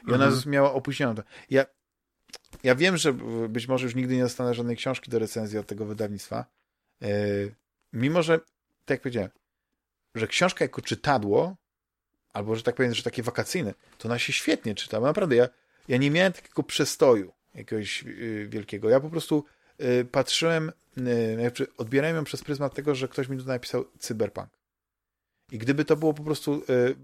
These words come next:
Speaker 1: in-, jakikolwiek inny tytuł, jakikolwiek inny tytuł, y, i jakby, tak jak nie wiem, czy w,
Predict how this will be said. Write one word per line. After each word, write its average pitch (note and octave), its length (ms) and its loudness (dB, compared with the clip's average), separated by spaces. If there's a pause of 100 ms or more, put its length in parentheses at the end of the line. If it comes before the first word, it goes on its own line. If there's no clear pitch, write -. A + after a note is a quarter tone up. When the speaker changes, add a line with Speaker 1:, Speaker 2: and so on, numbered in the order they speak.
(280)
Speaker 1:
in-, F3 160 0
jakikolwiek D#3+ 580 0
inny C#3+ 180 -4
tytuł, G2+ 360 -4
jakikolwiek D3 640 0
inny B2+ 200 -6
tytuł, G2 320 -10 (880)
y, A#2 220 2
i C3 180 2
jakby, C3+ 320 4 (200)
tak C#3+ 120 4
jak D3+ 180 0 (360)
nie E3 120 0
wiem, F3+ 120 2
czy B2+ 160 0
w, - 160 -8